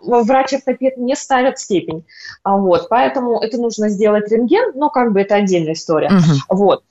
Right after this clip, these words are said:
Speaker 1: А есть действительно степени опасные и есть степени неопасные. Что есть неопасная степень, это,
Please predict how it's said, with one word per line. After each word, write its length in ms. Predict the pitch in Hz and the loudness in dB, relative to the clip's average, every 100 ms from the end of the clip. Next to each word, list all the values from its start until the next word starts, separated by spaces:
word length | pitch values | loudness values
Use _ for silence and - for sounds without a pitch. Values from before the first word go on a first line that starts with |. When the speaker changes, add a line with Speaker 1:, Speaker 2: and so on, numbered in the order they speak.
| _ - | _ 0
Speaker 1:
А 240 | 220 214 | 4 4
есть 400 | 233 403 440 226 | 4 2 2 -4
действительно 600 | 254 - 233 - 190 185 | -4 -4 -6 -4 -4 -4
степени 520 | - 254 247 214 202 190 | -2 -2 2 2 2 0
опасные 680 | 190 180 160 160 262 339 - | -2 0 0 0 -4 -4 -2
и 120 | 214 | -2
есть 360 | 208 262 262 - | 2 0 0 -10
степени 520 | - 240 254 247 220 220 | -2 0 2 0 0 0
неопасные. 840 | 190 202 170 160 151 - 156 156 - _ _ _ _ - | 0 0 0 0 -2 -2 -8 -10 -14 _ _ _ _ -12
Что 240 | - 202 | 0 2
есть 320 | 196 202 208 | 4 2 2
неопасная 560 | 220 196 196 190 214 214 | 0 0 0 -2 -2 -4
степень, 420 | 359 415 320 - | -2 -2 -2 -2
это, 440 | 262 269 285 262 | -2 0 -2 -2